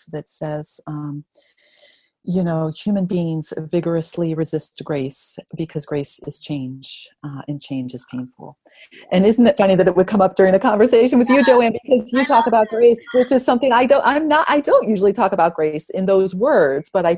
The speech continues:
Speaker 1: think we definitely are speaking the same language. And that certainly is one of my favorite quotes. So for a-, all of you out there, if you are, um, i-, if, if you're, if you're, if you're ready to jump on the conscious writing journey, and especially if you're terrified,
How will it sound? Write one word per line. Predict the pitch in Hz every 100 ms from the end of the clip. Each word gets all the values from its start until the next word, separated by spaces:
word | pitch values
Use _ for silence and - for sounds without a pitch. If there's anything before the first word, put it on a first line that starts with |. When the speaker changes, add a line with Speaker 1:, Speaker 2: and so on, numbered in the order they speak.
| -
Speaker 1:
think | 196 180
we | 180
definitely | 156 165 - 160 - 151
are | 151
speaking | - 160 147 147 - _ _ _ -
the | 170
same | 180 156
language. | 151 160 131 139 -
And | 151 147
that | 147
certainly | - 175 - 147 -
is | -
one | -
of | 147
my | 143
favorite | 139 139 127 _
quotes. | 135 120 - -
So | 185 170 - -
for | 247 -
a-, | 294 -
all | 277 302
of | 277
you | 240 214
out | 202 196
there, | 196 190 185 -
if | 185 190
you | 190
are, | 180 175 175 - -
um, | 170 165 160 _ _ _ _ _ -
i-, | 180 -
if, | 175 - _
if | 180 180
you're, | 180 170 160 - _ _ -
if | 170 -
you're, | 160 156 151 _ 175
if | - -
you're | 160 175
ready | 180 202 202 190 -
to | 180 175 165
jump | - 175 -
on | 170
the | 165 160 - -
conscious | - 175 175 -
writing | 165 170
journey, | 196 175 170 -
and | 196
especially | 214 - - 285 440 - 254
if | 233 226
you're | 226
terrified, | - 440 370 - 190 180